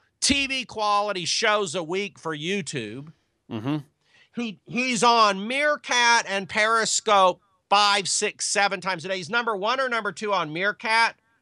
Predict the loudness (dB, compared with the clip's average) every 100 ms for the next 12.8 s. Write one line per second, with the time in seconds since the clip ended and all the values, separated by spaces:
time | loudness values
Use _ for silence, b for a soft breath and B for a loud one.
0 | -10 -8 0 2 2 2 0 0 -2 -2
1 | -2 -2 -2 2 2 2 0 2 2 0
2 | -2 0 0 0 4 4 4 -2 _ _
3 | _ _ _ -2 0 4 4 4 4 4
4 | 4 2 2 4 2 2 0 0 -2 -2
5 | -2 -6 -2 0 0 -4 -6 -4 -2 -2
6 | -4 b b b -2 0 2 4 4 2
7 | -4 _ _ _ _ _ _ _ _ -14
8 | -2 2 4 2 -2 0 4 4 4 0
9 | -4 2 2 2 0 0 0 -2 -6 -4
10 | -4 -4 -6 -10 -6 2 2 2 -2 -6
11 | -2 0 0 -2 -4 -4 -4 -4 -2 -2
12 | 0 0 0 0 0 2 0